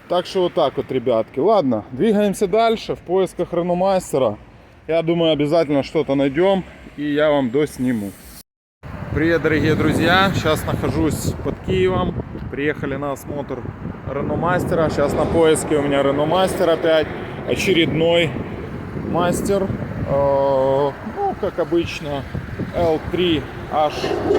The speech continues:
два. Нет, да, Аш два. Л три Аш два. Вот. Резина в хорошем состоянии. Зараз посмотрим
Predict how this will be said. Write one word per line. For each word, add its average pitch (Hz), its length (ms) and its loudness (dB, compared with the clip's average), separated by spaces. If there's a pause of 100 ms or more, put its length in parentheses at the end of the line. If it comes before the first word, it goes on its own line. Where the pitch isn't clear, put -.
(600)
два. 214 360 2 (160)
Нет, - 480 2
да, 135 320 2
Аш 143 140 2
два. 113 420 2
Л 143 260 2
три 170 260 2
Аш 131 200 0
два. 113 340 0 (1500)
Вот. 135 360 0 (640)
Резина 165 560 0
в 120 180 -6
хорошем 214 400 0
состоянии. 190 1080 -2 (880)
Зараз 165 140 -4
посмотрим 170 600 -8